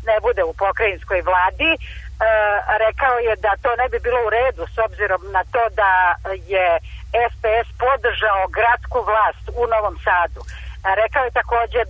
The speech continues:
da nema razloga da se vlast u Beogradu, e, menja. E, govorio je i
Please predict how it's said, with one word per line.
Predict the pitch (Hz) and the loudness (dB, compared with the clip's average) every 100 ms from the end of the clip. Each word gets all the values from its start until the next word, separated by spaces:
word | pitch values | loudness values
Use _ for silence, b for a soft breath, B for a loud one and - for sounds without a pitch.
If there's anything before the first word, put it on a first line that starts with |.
| 208 | 2
da | 185 175 165 165 143 226 | 4 4 2 -2 -2 0
nema | 214 175 175 | 2 2 2
razloga | 180 185 233 254 196 165 | 2 2 0 0 0 0
da | 170 - | -2 -2
se | 190 165 | -2 2
vlast | 170 175 - | 2 0 -4
u | 180 | -4
Beogradu, | 190 180 180 196 - 170 151 | 0 0 0 -2 -2 -4 -6
e, | - B B B - 180 190 202 | -8 B B B -6 -2 -2 -2
menja. | 214 185 185 214 262 | 0 0 0 2 2
E, | - B B B - 208 202 190 | 0 B B B 0 2 2 2
govorio | 233 247 254 269 240 226 | 2 2 2 2 2 2
je | 214 190 - | 2 2 0
i | 240 | -4